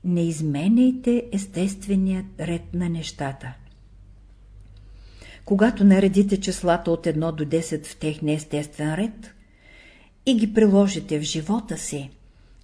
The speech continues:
вие ще разберете дълбокия смисъл на живота и отношенията между хората. Верен, истинен, чист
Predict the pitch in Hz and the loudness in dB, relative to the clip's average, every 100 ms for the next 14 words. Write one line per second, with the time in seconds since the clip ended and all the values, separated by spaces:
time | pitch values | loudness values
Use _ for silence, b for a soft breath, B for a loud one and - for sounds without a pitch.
0 | _ 147 - 226 254 - 220 214 175 185 | _ -10 0 0 0 -2 -2 -2 0 0
1 | 170 156 - 156 165 160 151 180 196 226 | 0 -2 -6 -4 -2 -2 -2 -4 0 0
2 | 220 - 208 214 202 208 208 202 220 190 | 0 2 2 2 2 2 2 2 2 2
3 | 190 - 196 - B B B B B - | -2 -4 -8 -8 B B B B B -2
4 | 185 190 180 160 - 143 190 214 208 202 | -2 0 -2 -4 -4 0 2 4 2 2
5 | 196 185 180 160 185 - - 127 123 123 | 2 2 -2 -6 -8 -8 -6 -4 -4 -10
6 | 131 - - _ _ _ _ _ _ _ | -14 -16 -20 _ _ _ _ _ _ _
7 | _ _ _ _ _ _ _ _ _ _ | _ _ _ _ _ _ _ _ _ _
8 | _ _ _ _ _ _ _ _ _ _ | _ _ _ _ _ _ _ _ _ _
9 | _ _ _ _ _ _ _ _ _ _ | _ _ _ _ _ _ _ _ _ _
10 | _ _ - 175 156 180 202 233 233 - | _ _ -8 -4 0 2 2 2 -2 -8
11 | - _ _ _ _ - 214 214 - 233 | -20 _ _ _ _ -2 2 2 0 2
12 | 220 214 214 214 214 - - - 226 254 | 4 4 2 0 -6 -12 -12 0 2 2
13 | - - - | -2 -16 -20